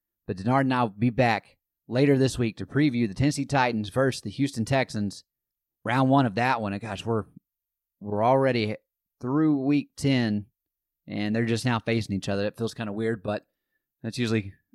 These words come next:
I don't know, that, that's how they do it with the schedules. Fortunately, we've already got Indy out of the way, as you know that they've been getting better as of late, but Titans still a three-game lead over Indy plus the tiebreaker. We'll definitely take it, but I'm just rambling at this point, talking about the seeding implications. Continue to break that down next week.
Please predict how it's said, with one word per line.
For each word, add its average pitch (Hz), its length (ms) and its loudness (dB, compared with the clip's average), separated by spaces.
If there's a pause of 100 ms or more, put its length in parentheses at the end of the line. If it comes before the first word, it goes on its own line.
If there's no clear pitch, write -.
(120)
I 123 40 -12
don't 107 100 -6
know, 98 160 -6
that, 107 60 -6
that's 123 180 -2
how 143 80 2
they 139 100 2
do 143 120 4
it - 20 6
with 135 100 2
the 123 60 -4
schedules. 110 340 0
Fortunately, 135 360 0
we've 123 120 2
already 123 180 2
got 120 200 2
Indy 123 300 4
out 117 100 4
of 117 60 2
the 110 80 2
way, 110 300 4
as 98 240 -4 (100)
you 107 140 -6
know 107 160 0
that 101 120 -6
they've 101 180 -4 (160)
been 123 200 2
getting 110 180 -2
better 107 220 -2
as 107 180 0
of 95 80 -6
late, 107 240 0
but 92 100 -8
Titans 110 280 0
still 135 160 2
a 117 40 2
three-game 160 440 4
lead 143 280 4
over 135 300 4
Indy 131 300 0
plus 131 240 0
the 117 80 -8
tiebreaker. 117 600 0 (380)
We'll 117 140 0
definitely 117 400 0
take 113 260 0
it, - 120 -4 (400)
but 107 80 -6
I'm 113 120 2
just 101 140 -2
rambling 113 380 -2
at 92 80 -6
this 104 160 -2
point, 110 320 -2 (260)
talking 135 280 4
about 113 180 0
the 101 40 -14
seeding 117 500 0
implications. 113 680 -2 (420)
Continue 131 380 0
to 110 80 -4
break 120 180 0
that 110 140 -2
down 110 220 -2
next - 320 -4
week. 113 320 -6